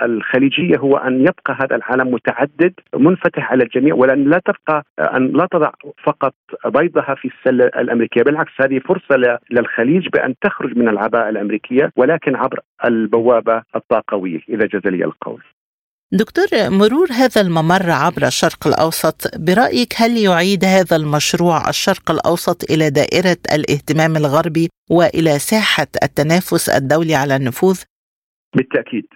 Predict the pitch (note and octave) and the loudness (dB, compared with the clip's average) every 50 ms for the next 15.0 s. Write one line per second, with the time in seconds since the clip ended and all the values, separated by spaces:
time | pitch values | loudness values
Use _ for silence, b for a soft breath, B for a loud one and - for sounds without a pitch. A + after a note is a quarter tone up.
0 | - G#2+ A2 A2 G#2 G#2 G2 A#2 A#2 - - A2 A2+ A2 G#2 G2+ G2+ - - - | -10 -8 -6 -4 -4 -2 0 0 0 0 0 0 0 2 2 2 0 -2 -4 -4
1 | - B2 A#2 - - - - - B2 A2 - - - C#3+ - - - - - - | -2 -2 -2 0 0 -2 0 0 -2 -4 -4 -4 -6 -4 -4 -4 -6 -6 -6 -2
2 | - F2 F#2 D2+ D#2+ G#2 G#2 - F#2+ F#2 F#2 - _ - - F2+ - G#2+ B2+ D3 | 0 0 0 0 -2 -4 -4 -4 -8 -10 -10 -12 _ -12 -8 -4 -4 -2 -2 -4
3 | C#3 - - F#2+ E2 E2+ - - - - - F2 - G2+ A#2 B2+ - - - - | -4 -2 -2 -2 -2 -2 -4 -6 -8 -6 -8 -6 -2 -2 -2 -2 -2 -2 -2 -2
4 | - - - - F2 - - - - G2+ A#2 C3+ C3+ - - E3+ G#3+ - - - | -2 -2 -2 -4 -6 -6 -6 -4 0 0 0 0 0 -2 -2 -4 -2 0 -2 -2
5 | A2+ A2+ - G2+ G2 F#2 G#2+ B2+ C#3 C#3+ C#3 D3 - - - - - - - - | -2 -2 -4 -6 -4 -4 -2 -2 -2 -4 -4 -6 -8 -6 -6 -6 -6 -4 -4 -4
6 | - - - A#2+ B2+ C3 C3+ C#3 - - E2 D#2 E2+ - D#2+ F2+ G#2 - - - | -4 -4 -2 -2 -4 -4 -6 -10 -10 -8 -8 -8 -6 -6 -4 -4 -4 -6 -4 -8
7 | D3+ - - C3+ A#2+ A#2+ _ - A#2 A#2 B2+ B2+ B2+ B2 A2+ A2+ C#3+ D3 - - | -6 -2 0 -2 -2 -2 _ -2 0 0 0 0 -2 0 0 0 0 0 -4 -8
8 | - - B2 B2 B2 B2 A#2 - E3 E3 G#2+ F2 - - - - E2+ F#2 F#2+ F#2 | -4 -2 -2 0 0 0 0 0 2 2 2 0 -2 -4 -4 -4 -2 -2 -2 -2
9 | A2+ A2+ B2+ B2+ - - G#2+ - - - G#2+ G2 - G#2 - F#2 D#2+ D#2 - - | 0 0 0 -2 -2 -6 -12 -12 -8 -6 -6 -6 -6 -6 -4 -4 -6 -6 -8 -4
10 | - G#2+ B2 C#3+ D#3 D3+ - - - - G2+ G2 F#2+ F#2+ F#2+ G2 G2 G#2 - F#2+ | 0 0 0 0 0 -4 -10 -10 -4 -2 -2 0 0 0 -2 -2 -2 -4 -2 -2
11 | G2+ A#2 C3 - - B2 A#2 A2+ A2+ - - - - - G2+ G#2 A#2 A2+ _ - | -2 -2 -4 -4 -2 0 0 0 0 -2 -6 -10 -8 -4 -2 -2 -2 -2 _ -2
12 | A2 G#2 F#2+ - B B B B B C3 B2+ - _ _ - C3 A#2+ A#2+ A#2 - | -2 -2 -2 -4 B B B B B -2 -2 -2 _ _ -2 -2 0 -2 -2 -2
13 | - C3 A2+ - A2+ G2 F2 E2+ F2+ F2+ G#2+ C3 D3 D3+ D3 - - - - A2 | 0 0 0 2 0 -2 -2 -4 -4 -2 2 2 2 2 0 -4 -12 -10 -8 -8
14 | - - - - - F2 F#2+ G2 F#2+ F#2 - F#2 F#2 G2+ A#2 D3 C#3+ - - - | -6 -6 -8 -8 -6 -4 -2 0 0 0 0 0 2 2 4 2 2 -2 -4 -10